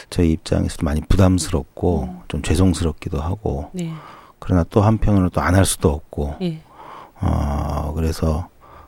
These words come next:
Speaker 1: 어, 그렇게 진행을 했는데, 아, 아마 많은 분들이 같이 기원해 주셨겠지만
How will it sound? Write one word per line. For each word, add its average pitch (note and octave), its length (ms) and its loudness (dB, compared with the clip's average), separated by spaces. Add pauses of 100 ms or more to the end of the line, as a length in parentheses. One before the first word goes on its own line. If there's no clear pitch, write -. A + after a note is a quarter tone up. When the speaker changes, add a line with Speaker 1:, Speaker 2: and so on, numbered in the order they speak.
Speaker 1:
어, D#2+ 240 -2
그렇게 E2 280 -4
진행을 D#2+ 400 2
했는데, F2+ 540 2 (640)
아, F2 800 0 (720)
아마 G#2+ 180 2
많은 G#2+ 300 10
분들이 A#2 280 8
같이 - 320 0
기원해 A2 320 6
주셨겠지만 F#2+ 1200 4